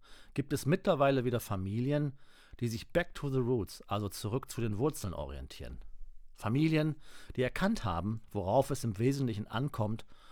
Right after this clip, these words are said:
und wieder mehr füreinander da sind und miteinander sprechen. Da werden zum Beispiel die elektronischen Geräte bewusst abgeschaltet und es findet wieder eine gemeinsame Kommunikation statt.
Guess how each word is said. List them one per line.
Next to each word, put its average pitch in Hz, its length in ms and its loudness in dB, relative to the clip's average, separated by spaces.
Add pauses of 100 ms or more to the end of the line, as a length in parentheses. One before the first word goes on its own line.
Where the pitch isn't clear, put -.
(200)
und 113 180 0
wieder 139 200 6
mehr 113 220 4
füreinander 107 540 0
da 98 260 0
sind 123 240 0
und 120 140 -4
miteinander 113 460 -2
sprechen. 71 500 -6 (1300)
Da 107 160 2
werden 175 220 6
zum 170 140 2
Beispiel 147 340 4
die 131 100 0
elektronischen 117 600 -2
Geräte 107 360 -2
bewusst 101 500 0
abgeschaltet 113 640 0
und 98 120 -6
es - 140 -6
findet 117 320 0
wieder 110 220 -2
eine 92 180 -2
gemeinsame 101 640 0
Kommunikation 101 800 -2
statt. - 380 -4